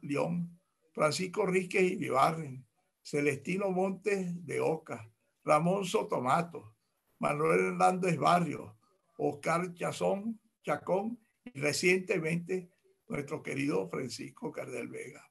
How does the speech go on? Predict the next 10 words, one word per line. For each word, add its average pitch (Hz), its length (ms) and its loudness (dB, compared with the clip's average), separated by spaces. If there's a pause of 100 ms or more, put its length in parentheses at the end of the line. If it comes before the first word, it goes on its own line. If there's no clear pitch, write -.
Paz 165 320 2
a 165 60 2
su 160 180 -6
resto. 127 420 -12 (1500)
Se 190 160 4
activaron 214 560 4
nuevamente 240 500 4
las 196 180 8
becas 202 460 2
Vargas 226 760 4